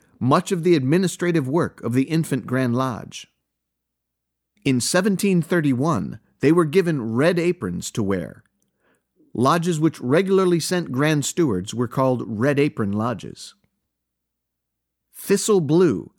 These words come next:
adopted by Grand Lodge as the color for Grand Lodge aprons,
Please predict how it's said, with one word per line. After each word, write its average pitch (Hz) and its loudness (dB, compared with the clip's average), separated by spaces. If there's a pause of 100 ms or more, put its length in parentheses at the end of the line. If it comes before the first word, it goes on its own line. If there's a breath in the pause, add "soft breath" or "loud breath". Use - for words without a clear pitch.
(160)
adopted 147 0
by 170 2
Grand 151 0
Lodge 104 -2
as 120 -4
the 123 -4
color 180 0
for 165 -4
Grand 143 0
Lodge 139 0
aprons, 85 -8